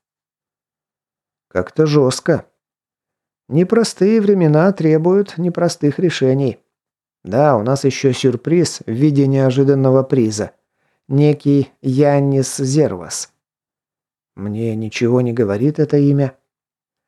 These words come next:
Ты его знаешь, просто как зовут, не спрашивал. Кавендиш достал из кармана небольшой амулет и бросил мне.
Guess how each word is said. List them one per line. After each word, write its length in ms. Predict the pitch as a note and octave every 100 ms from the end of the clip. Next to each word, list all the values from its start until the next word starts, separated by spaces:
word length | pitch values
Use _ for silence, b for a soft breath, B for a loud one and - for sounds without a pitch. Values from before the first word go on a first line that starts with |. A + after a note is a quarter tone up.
| _ _ _ _ -
Ты 80 | G#3
его 220 | F#3+ E3
знаешь, 580 | C3 C#3 A2+ E2 - -
просто 380 | B2+ C#3 - C3
как 200 | C#3 C3
зовут, 360 | C#3+ C#3+ A#2
не 80 | A#2
спрашивал. 640 | - G#2+ G#2 - G#2 G2 - _ _ _ _ _ _ _ _ _
Кавендиш 460 | A#2+ C3+ D#3 C#3+ C3+
достал 460 | C#3 C3+ - C3+
из 100 | C3
кармана 440 | - C3 C3+ C#3+ C#3
небольшой 580 | C3+ C3 B2 - B2+ B2
амулет 420 | B2 A#2+ C#3 C3+
и 40 |
бросил 440 | A2 A#2 G#2 A#2+ A2
мне. 320 | G#2+ G2+